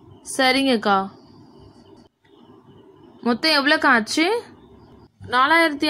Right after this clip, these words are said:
Speaker 2: ஐந்நூறு ரூபா ஆச்சுமா.
Speaker 1: இரநூறுபா குறைச்சிக்கங்க்கா, நாலாயிரத்தி முந்நூறு ரூபா வச்சுக்கோங்க.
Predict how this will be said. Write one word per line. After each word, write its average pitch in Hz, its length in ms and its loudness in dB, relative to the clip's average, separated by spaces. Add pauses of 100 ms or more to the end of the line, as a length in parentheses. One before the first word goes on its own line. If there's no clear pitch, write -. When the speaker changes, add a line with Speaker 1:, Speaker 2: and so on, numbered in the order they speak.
Speaker 2:
ஐந்நூறு 269 240 -2
ரூபா 285 180 2
ஆச்சுமா. 262 440 -2 (880)
Speaker 1:
இரநூறுபா 214 480 0 (100)
குறைச்சிக்கங்க்கா, 277 680 0 (440)
நாலாயிரத்தி 226 420 0
முந்நூறு 220 220 0
ரூபா 240 180 0
வச்சுக்கோங்க. 233 480 -2